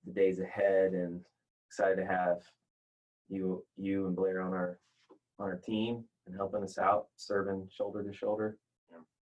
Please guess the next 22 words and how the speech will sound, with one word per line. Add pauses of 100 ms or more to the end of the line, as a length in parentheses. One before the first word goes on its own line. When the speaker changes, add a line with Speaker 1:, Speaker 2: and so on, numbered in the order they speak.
(680)
Speaker 1:
for
the
sake
of
the
gospel.
So (640)
Speaker 2:
Great. (360)
Speaker 1:
may
the
Lord
use
you. (680)
Speaker 2:
We're
excited. (140)
We,
we
pray.
That
is
our
prayer.